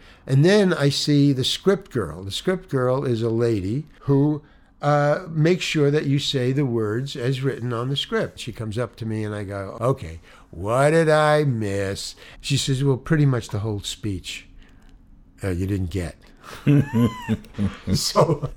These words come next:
there you, I'm fired. Uh, so I, so, uh, I said, "Well, I got the gist of it, right?" And she says,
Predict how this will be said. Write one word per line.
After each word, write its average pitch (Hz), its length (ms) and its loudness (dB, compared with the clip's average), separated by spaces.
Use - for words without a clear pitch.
there 202 140 4
you, 175 140 -2
I'm 80 200 -10
fired. 73 480 -16
Uh, - 260 2
so - 180 -4
I, 143 280 0
so, 135 320 0
uh, 120 320 -4
I 120 80 -8
said, 156 160 -6
"Well, 233 160 6
I 202 80 4
got 196 200 0
the 127 80 -4
gist 123 520 2
of 98 140 -4
it, 95 120 -10
right?" 95 400 -4
And 143 160 0
she 170 100 -4
says, 139 460 -2